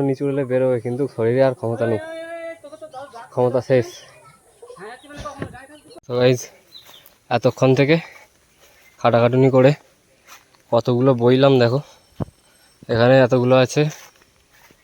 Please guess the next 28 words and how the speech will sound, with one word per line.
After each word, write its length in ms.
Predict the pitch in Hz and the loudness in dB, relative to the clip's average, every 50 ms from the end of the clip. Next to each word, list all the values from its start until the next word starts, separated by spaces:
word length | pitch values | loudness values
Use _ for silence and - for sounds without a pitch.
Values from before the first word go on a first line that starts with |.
| _ _ _ - | _ _ _ -8
এখানে 240 | 117 110 113 117 117 - | -4 -2 -2 -2 -2 -4
পুরো 140 | 127 123 131 131 117 104 | -2 0 0 0 0 0
ঢের 240 | 101 117 120 131 131 120 117 | 0 2 4 4 4 4 2
লেগে 180 | 113 107 110 107 | 2 2 2 0
গেছে, 160 | 104 104 110 - | 0 0 -2 0
ঠিক 100 | 123 123 131 135 | 0 2 2 4
আছে? 140 | 131 123 101 - _ _ _ _ _ _ - - - - - - _ _ _ - | 2 2 0 -2 _ _ _ _ _ _ -20 -20 -20 -20 -20 -20 _ _ _ -4
টোটাল 280 | - 117 113 113 127 131 127 123 | 0 0 2 2 2 2 4 4
কিন্তু 240 | 139 135 139 139 175 196 190 - - - - - - - _ _ _ _ - _ _ _ _ _ - | 4 4 6 6 6 4 4 2 -4 -20 -20 -20 -20 -20 _ _ _ _ -20 _ _ _ _ _ 2
তিন 160 | 135 143 147 147 139 | 4 6 6 6 6
ভুটভুটি 400 | 139 147 139 139 143 151 143 160 151 147 | 6 4 4 4 2 2 4 4 4 6
আমি 120 | 156 185 196 - - _ _ _ _ _ _ _ _ _ _ _ - 113 | 6 4 4 2 -2 _ _ _ _ _ _ _ _ _ _ _ -10 -8
এই 40 | 110 - | -6 -4
তিল 140 | 117 113 117 120 | -2 0 2 0
গাছের 240 | 120 - - 135 120 120 | 0 2 0 0 2 4
গোড়াগুলো 380 | 120 117 120 120 120 127 127 123 120 | 4 4 4 4 4 2 2 2 4
নিয়ে 140 | 117 117 117 113 | 4 4 4 4
এলাম, 140 | 110 107 104 104 | 2 2 0 0
ঠিক 100 | 120 123 131 | 0 0 0
আছে? 120 | 127 117 107 - _ _ _ _ _ - - _ _ _ _ - | 0 0 -4 -10 _ _ _ _ _ -20 -20 _ _ _ _ -4
আর 80 | 107 101 104 | 0 0 2
এখানে 180 | 107 113 120 120 117 | 2 2 2 2 2
কিন্তু 200 | 123 123 117 139 139 127 | 2 2 4 4 4 4
আগের 180 | 117 117 117 117 113 | 6 6 4 4 2
বছরের 320 | 113 110 - 131 127 127 120 117 | 2 0 0 0 0 0 0 0
মাচা 240 | 110 107 - 127 127 135 127 120 - _ _ - 107 | -2 0 0 0 0 0 0 -4 -10 _ _ -8 -2
দেয়া 160 | 107 110 110 110 | 0 0 0 2
ছিল 120 | - 120 | 2 2